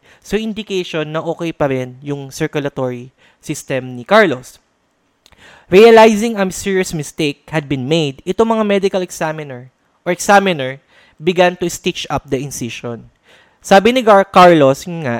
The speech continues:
nagising siya sa sobrang sakit na nararamdaman niya na di niya kayang matiis. <laughs> So, yun nga, dahil nga hinihiwa siya.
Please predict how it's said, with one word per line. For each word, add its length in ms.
nagising 480
siya 320
sa 80
sobrang 320
sakit 480
na 80
nararamdaman 720
niya 220
na 160
di 160
niya 240
kayang 380
matiis. 640
<laughs> 100
So, 80
yun 240
nga, 160
dahil 320
nga 160
hinihiwa 480
siya. 240